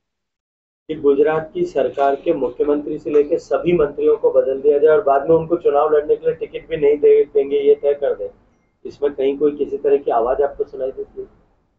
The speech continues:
अगर ये तय कर दें कि मंत्रियों को चुनाव लड़ना है,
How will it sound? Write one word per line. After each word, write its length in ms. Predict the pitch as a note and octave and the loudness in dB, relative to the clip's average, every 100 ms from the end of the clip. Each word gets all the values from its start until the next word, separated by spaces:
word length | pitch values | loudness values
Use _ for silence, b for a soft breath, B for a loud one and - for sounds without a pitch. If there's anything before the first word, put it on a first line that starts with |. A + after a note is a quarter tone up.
| _ _ _ _ _ _ _ - | _ _ _ _ _ _ _ -6
अगर 240 | C#3 D#3+ | 0 2
ये 200 | D#3 F#3 G3 | 2 0 2
तय 200 | F#3 F3 | 2 2
कर 200 | D#3+ A#2+ | 0 -2
दें 140 | G#2 | -6
कि 840 | - _ _ _ _ _ _ - D#3+ | -10 _ _ _ _ _ _ -6 -2
मंत्रियों 460 | D3+ D#3 E3+ F3+ | -2 0 2 2
को 100 | F#3 | 2
चुनाव 360 | F#3 E3 D#3+ F3 | 0 0 2 2
लड़ना 300 | D3+ D#3 E3+ | 2 2 2
है, 220 | - - | -2 -6